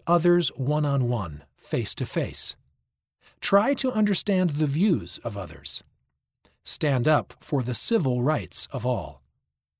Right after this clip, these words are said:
See others as good and reasonable.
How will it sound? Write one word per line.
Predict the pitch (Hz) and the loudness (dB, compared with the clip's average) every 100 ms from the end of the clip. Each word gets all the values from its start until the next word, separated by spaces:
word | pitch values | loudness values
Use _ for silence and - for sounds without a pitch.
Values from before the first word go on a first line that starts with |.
| _ _ | _ _
See | - - 262 233 147 | -6 0 4 4 2
others | - 101 92 - - - | -2 -6 -6 -6 -6 -4
as | 147 135 | -4 -2
good | 127 165 160 95 | 4 4 4 0
and | - 104 | -8 -4
reasonable. | 127 151 117 110 85 - | 0 2 0 -4 -8 -18